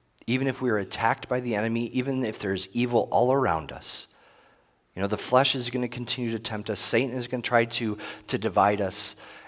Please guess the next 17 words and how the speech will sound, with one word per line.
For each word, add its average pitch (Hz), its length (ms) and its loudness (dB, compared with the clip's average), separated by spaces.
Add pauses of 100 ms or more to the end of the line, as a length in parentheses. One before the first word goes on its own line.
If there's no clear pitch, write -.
and 113 120 0
the 110 60 2
world 131 380 6
and 113 140 -2
the 107 60 -6
culture - 380 -2
is 101 140 -4
gonna 104 160 -6
continue 104 420 -6
to 104 80 -8
go 95 140 -2
further 107 360 -4
and 107 120 -6
further 95 260 -4
away 82 220 -4
from 76 180 -10
God. 76 380 -4